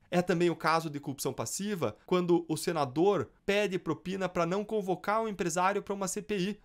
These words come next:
como aconteceu lá no, na Petrobras, como aconteceu lá no Parlamento, no Petrolão, e a Lava Jato comprovou. É ainda o crime de corrupção passiva quando o diretor da Petrobras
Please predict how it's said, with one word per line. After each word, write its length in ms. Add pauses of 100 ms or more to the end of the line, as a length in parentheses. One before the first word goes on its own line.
(120)
como 180
aconteceu 640 (120)
lá 360
no, 200
na 120
Petrobras, 800
como 220
aconteceu 340
lá 160
no 80
Parlamento, 720 (160)
no 140
Petrolão, 600 (200)
e 80
a 20
Lava 220
Jato 240
comprovou. 500 (160)
É 180
ainda 360
o 40
crime 240
de 80
corrupção 360
passiva 500
quando 460
o 80
diretor 440
da 120
Petrobras 680